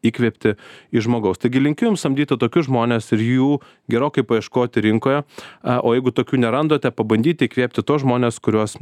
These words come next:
jau turite savo bendrovėje. Su jumis buvo verslo konsultantas ir žmogaus elgsenos ekspertas Romualdas Mačiulis. Primenu, šios ir kitos laidos galite rasti Žinių radijo interneto svetainėje trys W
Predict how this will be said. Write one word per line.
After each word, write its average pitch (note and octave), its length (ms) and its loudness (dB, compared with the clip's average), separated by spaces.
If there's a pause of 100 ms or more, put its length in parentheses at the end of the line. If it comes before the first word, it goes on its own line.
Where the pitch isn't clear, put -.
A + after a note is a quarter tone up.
jau A#2 200 2
turite F#2+ 360 0
savo G2+ 260 0
bendrovėje. F2+ 460 0 (180)
Su - 80 -2
jumis C#3+ 240 2
buvo C3 240 2
verslo B2+ 320 0
konsultantas A2 680 -2
ir G#2+ 80 2
žmogaus G#2+ 420 0
elgsenos A2+ 320 -2
ekspertas A#2 480 -4
Romualdas G#2 460 0 (340)
Mačiulis. C#3+ 320 0
Primenu, E3 400 0
šios B2 240 -2
ir A2 80 -2
kitos G#2+ 320 -2
laidos D3 380 0 (340)
galite A#2+ 400 0
rasti B2+ 400 0 (400)
Žinių F3+ 220 2
radijo B2 260 0
interneto A2+ 400 -2
svetainėje D#3 640 0
trys G#2 240 0
W E3 320 0